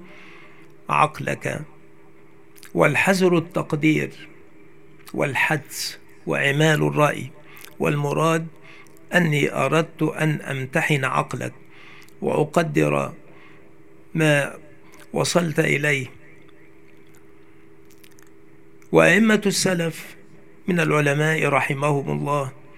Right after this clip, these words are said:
كتبوا في هذا الباب، بل وأطنبوا فيه،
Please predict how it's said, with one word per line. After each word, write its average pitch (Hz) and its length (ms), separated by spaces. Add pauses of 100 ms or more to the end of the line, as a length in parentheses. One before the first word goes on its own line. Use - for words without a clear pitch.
(720)
كتبوا 185 420
في 180 200
هذا 165 300
الباب، 147 420 (200)
بل 151 220
وأطنبوا 170 720
فيه، 151 380